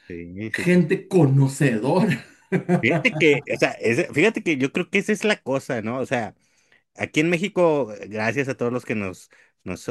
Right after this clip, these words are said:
Speaker 1: escuchan, que se ve que son gente fina, ¿verdad?
Speaker 2: Claro,
Speaker 1: Y
Speaker 2: conocedora.
Speaker 1: este, pero se ve que entonces, este,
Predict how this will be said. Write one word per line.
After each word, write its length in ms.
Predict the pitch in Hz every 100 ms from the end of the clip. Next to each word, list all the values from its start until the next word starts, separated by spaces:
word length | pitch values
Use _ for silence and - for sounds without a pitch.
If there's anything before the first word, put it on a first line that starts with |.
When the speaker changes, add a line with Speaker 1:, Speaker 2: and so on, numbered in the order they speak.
| -
Speaker 1:
escuchan, 680 | 87 - 127 123 147 143
que 140 | - 107
se 160 | 107
ve 180 | 98 95
que 200 | - 107
son 180 | - 101
gente 500 | - 107 - 113 104
fina, 500 | - 113 113 120 - _ _
¿verdad? 360 | 107 92 120 -
Speaker 2:
Claro, 460 | 110 101 123 135 117 107 101
Speaker 1:
Y 260 | 107 113 104
Speaker 2:
conocedora. 80 | 95
Speaker 1:
este, 760 | - - - 107 104 101 95 -
pero 240 | 110 104 101
se 140 | 107
ve 160 | 104 104
que 80 | 165
entonces, 840 | 143 135 123 160 165 156 123 - _ _ _ _
este, 920 | 101 - - 95 92 90 85 80 80